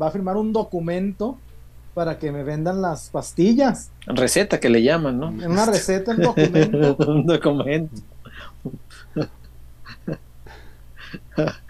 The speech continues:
Speaker 2: Ay, sí. Y si te duele mucho, pues ya saliendo de ahí vas y te buscas un dormitorio, y pues para que reposes, pa, pa, pa, pa que, este, te, te alivianes, ¿no? Pa que te ayudes, este.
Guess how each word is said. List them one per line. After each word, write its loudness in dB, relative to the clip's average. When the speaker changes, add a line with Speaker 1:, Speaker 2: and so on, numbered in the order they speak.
Speaker 2:
Ay, 4
sí. 0
Y 2
si -2
te 2
duele 6
mucho, 2
pues -2
ya 4
saliendo -6
de 2
ahí 0
vas -4
y -12
te -8
buscas -6
un -6
dormitorio, 0
y -16
pues -10
para 0
que -4
reposes, -4
pa, -10
pa, -16
pa, -10
pa -14
que, -6
este, -2
te, 2
te 2
alivianes, 4
¿no? -2
Pa -2
que -2
te -2
ayudes, 2
este. -12